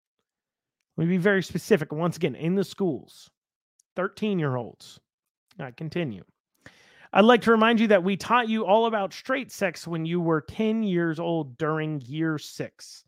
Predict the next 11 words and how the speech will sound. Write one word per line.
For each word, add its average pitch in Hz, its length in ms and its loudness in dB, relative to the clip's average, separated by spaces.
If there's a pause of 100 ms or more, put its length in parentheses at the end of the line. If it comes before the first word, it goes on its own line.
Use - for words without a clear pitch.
(680)
The 165 80 2
fact 202 580 4
they 156 180 2
didn't 202 520 2
also 180 440 -4
teach - 460 -14
you 170 260 -4
what 143 320 -8
same-sex 180 800 -4
couples 147 520 -4
do 135 600 -2